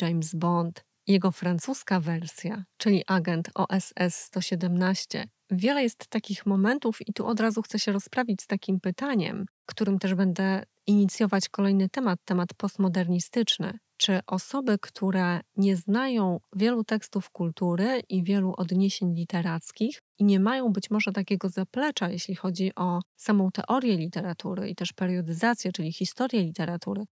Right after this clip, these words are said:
czy one będą miały przyjemność z tej książki? Myślę, że tak. Dlatego, że ten tekst jest tak napisany, że możemy sobie do niego wracać i wyszukiwać te aluzje literackie, aluzje też kulturowe w dowolnym momencie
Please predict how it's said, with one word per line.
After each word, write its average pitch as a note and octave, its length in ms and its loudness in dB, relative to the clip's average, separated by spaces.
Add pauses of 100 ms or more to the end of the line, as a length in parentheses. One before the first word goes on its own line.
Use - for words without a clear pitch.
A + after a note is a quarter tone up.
(100)
czy - 100 -4
one D#4 180 0
będą C#4+ 240 2
miały C4 240 0
przyjemność G3+ 480 2
z - 40 -8
tej F#3 140 0
książki? - 540 -8 (160)
Myślę, C#4 280 2
że B3 140 2 (100)
tak. - 380 -2 (160)
Dlatego, G#3 340 2
że B3 120 2
ten G#3 200 2
tekst - 280 -4
jest - 260 -2
tak - 220 -2
napisany, F#3+ 720 0 (160)
że G3+ 140 2
możemy G#3 500 2
sobie G3 320 2
do F#3+ 100 2
niego F#3 380 4
wracać F3+ 720 0 (280)
i G#3+ 100 4
wyszukiwać A3+ 640 0
te F#3+ 300 0 (120)
aluzje G#3 480 4
literackie, A#3 760 0 (160)
aluzje F#3+ 480 4
też F3 180 -2
kulturowe F3+ 800 0
w G3 100 -2
dowolnym F3+ 500 2
momencie E3+ 680 0